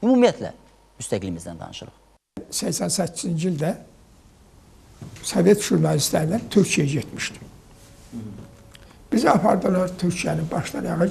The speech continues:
Speaker 2: gəzdirdilər. Getdilər İstanbulda Dolmabahçe sarayına. Girdik Atatürk'ün evinə, mənzilinə, onun iş otağına. İş otağında gördüm ki,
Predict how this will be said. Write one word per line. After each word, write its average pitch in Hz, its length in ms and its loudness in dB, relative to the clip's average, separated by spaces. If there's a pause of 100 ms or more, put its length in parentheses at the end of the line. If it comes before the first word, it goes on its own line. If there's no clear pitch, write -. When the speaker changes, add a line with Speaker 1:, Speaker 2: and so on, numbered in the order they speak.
Speaker 2:
gəzdirdilər. 139 640 0 (1040)
Getdilər 330 400 6
İstanbulda 165 680 2
Dolmabahçe 170 580 2
sarayına. 127 520 -2 (1800)
Girdik 233 480 8
Atatürk'ün 190 800 6 (400)
evinə, 131 400 4 (1080)
mənzilinə, 135 600 4 (1000)
onun 240 300 8 (100)
iş 330 160 10
otağına. - 480 2 (1300)
İş - 180 6
otağında 226 480 8
gördüm 220 420 8
ki, 330 280 4